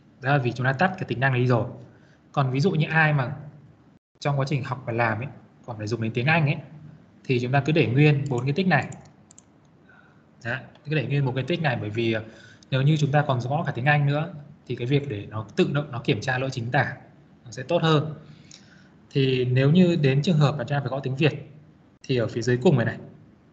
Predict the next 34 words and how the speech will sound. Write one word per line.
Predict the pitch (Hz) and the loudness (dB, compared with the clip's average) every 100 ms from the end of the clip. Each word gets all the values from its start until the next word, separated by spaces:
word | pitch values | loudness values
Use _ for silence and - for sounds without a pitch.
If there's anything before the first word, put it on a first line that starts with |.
| _ _ _ _ _ _ | _ _ _ _ _ _
dưới | 123 123 | -8 -2
cùng | 160 | 0
của | 120 | 0
phần | 127 117 | -2 -2
này | 113 | -2
nó | 110 | -2
sẽ | - | -6
có | 143 127 | -2 0
một | 139 | 2
cái | 131 | 2
dòng | 139 113 | 2 0
là | - - | -2 -4
exception | 180 - 180 - 113 | -4 0 0 0 -2
for, | - 151 143 - - - - _ _ | 2 4 4 2 -10 -18 -20 _ _
đấy | 147 160 | -4 -2
là | 139 | 0
loại | 123 147 - | 2 2 0
trừ | 143 127 | 0 2
đi. | 135 147 - - - - - _ _ _ _ - | 2 0 -2 -12 -18 -20 -20 _ _ _ _ -6
Thì | 127 | -4
ở | 113 | 0
đây | 143 139 | 0 0
sẽ | 156 | -2
hiển | 160 - | -4 -2
thị | 151 - | -2 2
tên | 165 147 | 4 4
cái | 143 | 2
văn | 151 | 2
bản | 139 95 | 2 0
mà | - | -6
chúng | 131 | -4
ta | 135 | -2
đang | 143 | 0
mở. | 135 107 | 0 0